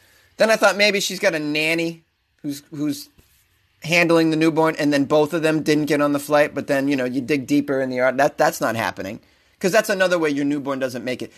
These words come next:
Maybe the nanny's, like, gets separated from you and, or has to go to the bathroom and it has the kid.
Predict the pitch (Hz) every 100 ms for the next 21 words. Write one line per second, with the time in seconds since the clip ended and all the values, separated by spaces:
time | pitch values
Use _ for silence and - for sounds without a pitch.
0 | - 139 156 156 147 147 147 139 139 123
1 | 135 - - 143 139 131 120 110 120 113
2 | 113 113 110 - _ _ - 127 131 131
3 | 120 117 113 117 120 117 117 113 110 120
4 | 110 110 -